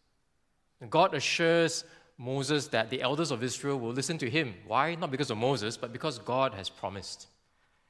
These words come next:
And his word cannot fail. So Moses and Israel's elders are to ask Pharaoh to let the Israelites go to worship God. But Pharaoh will refuse.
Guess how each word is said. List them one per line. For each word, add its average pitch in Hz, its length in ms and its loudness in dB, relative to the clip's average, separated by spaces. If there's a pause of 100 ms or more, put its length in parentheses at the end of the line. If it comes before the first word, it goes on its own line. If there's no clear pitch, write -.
(280)
And 101 180 -10
his 95 160 -12
word 117 300 0
cannot 107 280 -8
fail. 104 340 -8 (1400)
So - 120 -2
Moses 139 360 0
and 135 200 2
Israel's 160 460 2
elders 135 400 4
are 113 180 2
to 123 140 -10
ask 135 340 4
Pharaoh 110 460 2 (340)
to 135 100 -4
let 147 260 6
the 135 100 -4
Israelites 139 460 0
go 131 380 0
to 131 160 -10
worship 110 520 -2
God. 110 260 2 (880)
But 139 140 2
Pharaoh 185 400 8
will 156 180 6
refuse. 135 640 -2